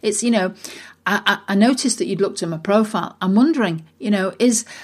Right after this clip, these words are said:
um, perhaps it, it's because we both know, you know, you could share a, a contact that you both know, or maybe, maybe you, you saw, um, a recent blog post that I shared,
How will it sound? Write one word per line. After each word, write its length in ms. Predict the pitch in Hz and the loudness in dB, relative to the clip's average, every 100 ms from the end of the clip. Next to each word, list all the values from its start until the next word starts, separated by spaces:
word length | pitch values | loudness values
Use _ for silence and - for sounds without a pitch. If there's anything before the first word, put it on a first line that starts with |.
| - - | -12 -2
um, 220 | 208 196 | 0 0
perhaps 600 | 190 233 226 - - - - | -2 0 0 -2 -8 -10 -12
it, 320 | - 208 196 | -6 -2 0
it's 160 | 208 208 | 0 0
because 460 | - - 214 190 - | -4 0 0 0 0
we 160 | 185 | 0
both 400 | 170 175 170 - | 2 2 0 0
know, 500 | 175 165 165 160 180 - | 0 0 0 -2 -6 -4
you 140 | 165 | -4
know, 80 | 156 | -2
you 160 | 160 160 | -6 -4
could 180 | 165 | -4
share 380 | - - 170 160 | 0 0 2 2
a, 180 | 165 - - - - | -2 -4 -10 -16 -16
a 60 | - | -14
contact 460 | - 185 175 - 160 | -2 0 0 -2 -6
that 100 | - | -6
you 80 | |
both 340 | 165 170 170 165 | -2 0 0 -2
know, 340 | 175 170 170 | -2 0 -2
or 80 | 185 | -2
maybe, 560 | 175 180 175 175 170 175 - - - - | 0 0 2 4 4 0 -12 -20 -20 -4
maybe 260 | 196 196 | -2 0
you, 180 | 202 185 190 | 0 -2 -4
you 120 | 185 | -2
saw, 580 | - 202 185 185 185 - | 0 2 4 4 2 0
um, 380 | 175 175 170 170 | -4 -2 -4 -4
a 80 | 175 | 0
recent 340 | 175 170 160 | 0 0 -2
blog 260 | 185 196 196 | 0 0 0
post 280 | 202 185 - | -2 -2 -4
that 140 | 160 | -8
I 40 | |
shared, 760 | 160 - 196 185 185 185 185 180 | -6 -2 0 0 0 0 -2 -6